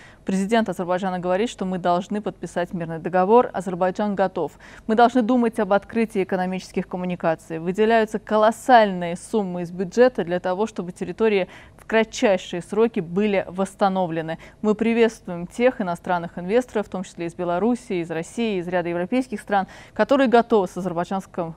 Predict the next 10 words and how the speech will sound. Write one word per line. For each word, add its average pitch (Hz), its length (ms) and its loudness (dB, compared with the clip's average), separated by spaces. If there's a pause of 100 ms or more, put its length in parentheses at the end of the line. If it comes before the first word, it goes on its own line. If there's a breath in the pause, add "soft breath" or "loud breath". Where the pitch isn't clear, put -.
(120)
э, 185 320 -4
государством 180 680 0
вместе 220 380 0 (260 loud breath)
возрождать 190 840 2 (100)
Карабах. 180 600 0 (520 loud breath)
Так 214 160 0
вот, 226 160 0
на 220 140 2
ваш 262 160 4
взгляд, 190 320 2